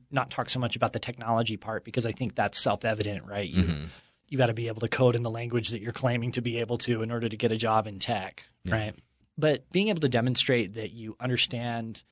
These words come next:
Speaker 1: the product space that you wanna work in is important regardless of the role. I've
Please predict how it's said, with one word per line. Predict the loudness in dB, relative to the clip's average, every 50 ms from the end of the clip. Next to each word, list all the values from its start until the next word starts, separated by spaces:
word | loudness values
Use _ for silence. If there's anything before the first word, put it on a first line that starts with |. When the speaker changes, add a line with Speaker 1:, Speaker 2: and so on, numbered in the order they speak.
| _ -8
Speaker 1:
the | -8
product | -8 -6 -4 -2 0 0 0 -2 -4
space | -6 -8 -6 -4 -4 -2 -2 -4 -2
that | 0 0 0 0 0
you | -4 -4
wanna | -2 -2 -4 -4 -2
work | -2 -2 -2 -2 -2
in | 0 0
is | 2 2 2
important | 0 -2 0 2 0 2 0 -2 -6
regardless | -6 -4 -2 0 0 0 0 -2 -4 -4 -4 -4
of | -4 -2
the | -4 -4
role. | -4 -4 -8 -10 -12 -14 -16 _ _ _ _ _ _ _
I've | 0 2 2 2